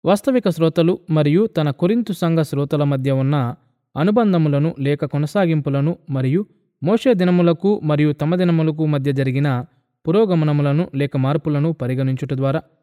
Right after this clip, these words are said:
పౌలు పాత నిబంధన వృత్తాంతములను క్రొత్త నిబంధన సంఘమునకు అనువర్తించాడు. ఒకవైపున ఈ సంగతులు దృష్టాంతములుగా మనకు బుద్ధి కలుగుటకై వ్రాయబడెను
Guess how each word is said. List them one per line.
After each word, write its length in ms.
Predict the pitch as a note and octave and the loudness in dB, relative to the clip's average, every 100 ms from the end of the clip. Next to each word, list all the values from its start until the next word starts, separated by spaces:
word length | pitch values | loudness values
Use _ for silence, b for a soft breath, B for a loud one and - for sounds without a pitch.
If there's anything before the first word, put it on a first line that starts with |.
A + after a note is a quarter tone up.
| _ _ | _ _
పౌలు 300 | E3+ A3 F3+ G3 - | 2 4 4 2 0
పాత 200 | E3 F#3 | -2 0
నిబంధన 400 | A#3 G3 F3+ E3+ | 2 2 2 2
వృత్తాంతములను 800 | D3 C#3+ D#3+ D3+ C#3+ C#3+ C3+ C#3+ A#2+ C3+ _ _ _ | 0 -2 -4 -2 -2 0 0 0 -2 -6 _ _ _
క్రొత్త 220 | D#3+ - | -4 0
నిబంధన 360 | A#3 F3+ D#3 C#3+ | 0 2 2 0
సంఘమునకు 600 | C3 C#3 C#3+ C#3 C3+ B2+ F3+ | -2 -2 0 0 -2 0 0
అనువర్తించాడు. 760 | C3+ B2+ B2 A#2 A2+ A2+ A2 G#2+ _ _ _ _ _ - | 0 -2 -2 -6 -4 -6 -6 -10 _ _ _ _ _ -6
ఒకవైపున 520 | D#3+ E3+ G#3+ A#3+ E3 C3 D#3 D#3+ | 0 4 4 4 2 2 0 -2
ఈ 60 | D#3 | -2
సంగతులు 540 | E3 G3+ B3 E3 D3 F3+ | 0 0 0 0 0 0
దృష్టాంతములుగా 880 | C3+ C#3 G3 G#3 E3+ C#3+ C#3 D3+ A#2 A#2 _ _ _ | -4 -4 -2 0 0 0 0 0 0 -4 _ _ _
మనకు 280 | C#3+ D#3+ D#3 | -4 -2 -2
బుద్ధి 300 | C#3 F3+ A3+ | -2 -2 -2
కలుగుటకై 560 | A3 D#3+ D3+ C#3+ C#3+ F3+ | 0 0 0 -2 0 0
వ్రాయబడెను 600 | C3 C3+ C#3 C#3 C3+ C#3+ | 0 0 0 0 -2 -2